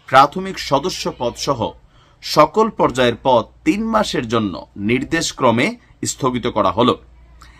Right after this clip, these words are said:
এখন থেকে আপনি টকশো কিংবা সামাজিক যোগাযোগ মাধ্যমে কথা বলার সময়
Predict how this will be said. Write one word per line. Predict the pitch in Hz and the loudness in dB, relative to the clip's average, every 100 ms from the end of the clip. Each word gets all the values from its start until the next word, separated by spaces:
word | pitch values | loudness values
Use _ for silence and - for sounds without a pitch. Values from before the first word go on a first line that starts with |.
| _ | _
এখন | 147 185 262 | 2 2 2
থেকে | 285 208 | 2 4
আপনি | 151 147 | 2 2
টকশো | 143 135 - 170 | 0 0 0 -4
কিংবা | 170 123 104 95 | -2 2 2 0
সামাজিক | - - 139 151 175 196 151 | -6 2 4 4 0 -6 -4
যোগাযোগ | 123 120 113 117 | -2 0 0 0
মাধ্যমে | 110 98 117 120 | -2 -2 -6 -4
কথা | 110 95 113 | -4 -2 -2
বলার | 104 95 | 0 -2
সময় | - 107 131 220 | -2 0 2 2